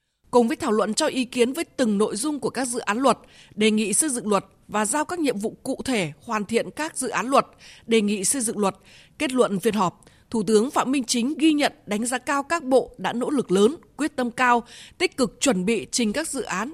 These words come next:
đề nghị xây dựng luật, đồng thời yêu cầu nghiêm túc tiếp thu, giải trình cặn kẽ, có cơ sở, bảo đảm tiến độ, chất lượng. Thủ tướng đánh giá cao ý kiến, tâm huyết, trách nhiệm sâu sát với tinh thần xây dựng cao của các thành viên chính phủ. Để công tác xây dựng, hoàn thiện thể chế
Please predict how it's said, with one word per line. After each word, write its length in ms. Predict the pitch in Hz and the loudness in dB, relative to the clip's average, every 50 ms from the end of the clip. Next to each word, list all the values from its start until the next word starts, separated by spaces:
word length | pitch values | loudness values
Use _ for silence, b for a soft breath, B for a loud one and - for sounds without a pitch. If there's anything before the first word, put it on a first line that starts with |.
| - - | -10 -4
đề 220 | 233 214 220 208 | -2 0 2 2
nghị 200 | 196 202 208 - | 2 0 -2 -2
xây 160 | - - 302 | -2 -2 -4
dựng 180 | 247 254 - 202 | -4 -6 -2 0
luật, 160 | 208 190 - - _ _ _ _ _ _ - | 0 0 -2 -4 _ _ _ _ _ _ -2
đồng 180 | 240 233 220 202 | 0 0 2 2
thời 280 | 240 214 202 190 165 - b b b b | 0 0 -2 -2 -4 -6 b b b b
yêu 160 | 320 330 302 | 0 0 0
cầu 180 | - 240 214 202 | 2 2 2 2
nghiêm 240 | 208 262 311 285 | 2 0 -2 -2
túc 160 | 254 - 359 - _ - | -4 -6 -8 -8 _ -2
tiếp 140 | 370 381 381 - | -2 -2 -2 -2
thu, 260 | - 330 339 320 294 254 | -2 0 0 0 0 -2
giải 180 | - 214 208 180 | -2 -4 -4 -2
trình 260 | - - 196 180 170 | -4 -6 -6 -6 -6
cặn 200 | - - 226 - - - | -4 -4 -6 -6 -6 -6
kẽ, 280 | 233 185 185 277 359 349 _ _ - | -4 -2 -2 -2 -2 -4 _ _ -4
có 140 | 208 196 | -4 -4
cơ 140 | 208 - 254 | -2 0 0
sở, 280 | - - 254 214 180 147 - B B B B B B B | 2 2 2 0 0 -2 -6 B B B B B B B
bảo 140 | 247 240 226 | 2 2 4
đảm 220 | 220 208 196 170 - _ | 2 2 0 -2 -4 _
tiến 180 | 240 233 320 349 | -2 0 0 0
độ, 200 | 349 - - - | 0 -2 -2 -2
chất 180 | - - 359 | -4 -2 0
lượng. 260 | 311 277 269 240 - - - _ b b b b | 2 4 4 2 2 -2 -10 _ b b b b
Thủ 100 | b 240 185 | b -4 0
tướng 260 | 180 214 208 220 277 269 | 2 2 2 2 2 -2
đánh 120 | 247 214 | -2 -2
giá 120 | 196 247 | -2 -4
cao 220 | 240 - 277 277 269 | -4 -2 -2 -4 -2
ý 100 | - 262 | -4 -6
kiến, 240 | 196 - - 226 254 | -6 -4 -4 -4 -4
tâm 180 | - - 320 302 | -2 -4 -2 -2
huyết, 240 | 311 370 370 - | -2 -2 -2 -4
trách 180 | - 392 381 359 | -6 -6 -4 -2
nhiệm 220 | 302 285 - - | -2 -2 -2 -2
sâu 220 | - - 330 320 302 | -2 -2 -2 -2 -2
sát 360 | - 359 370 - - _ - | -2 -4 -4 -4 -6 _ -10
với 160 | 208 247 277 | -6 -6 -6
tinh 220 | 269 - 320 302 277 | -4 -2 -2 -2 -2
thần 240 | 277 247 208 175 | -2 -2 -4 -2
xây 240 | 165 - 311 330 320 | -2 0 0 0 0
dựng 220 | 269 285 285 - - | 0 -2 -6 -6 -4
cao 300 | - 302 302 294 269 - - _ | -2 0 0 0 0 -4 -8 _
của 120 | - 220 180 | -2 -2 -2
các 200 | - 240 277 - | -2 -4 -8 -6
thành 200 | 262 220 185 147 | -6 -6 -4 -2
viên 200 | 185 220 214 196 | -2 -2 -2 -2
chính 160 | - 202 190 | -2 -6 -2
phủ. 320 | - 277 240 190 - - - _ _ _ _ _ _ _ _ _ _ _ _ - | 2 2 2 2 2 -2 -12 _ _ _ _ _ _ _ _ _ _ _ _ 0
Để 120 | 247 233 | 2 2
công 180 | 214 - 240 254 | 2 2 0 0
tác 200 | - 330 349 - | 0 0 2 2
xây 140 | - 302 269 | 0 0 0
dựng, 240 | 226 247 196 196 208 | 0 0 0 0 -2
hoàn 160 | 214 196 170 | -2 -2 -2
thiện 160 | 190 190 - | -2 -2 -2
thể 140 | - 196 170 | -2 -2 -2
chế 360 | - - 185 185 208 254 294 | -2 -2 -2 -2 -2 -2 -4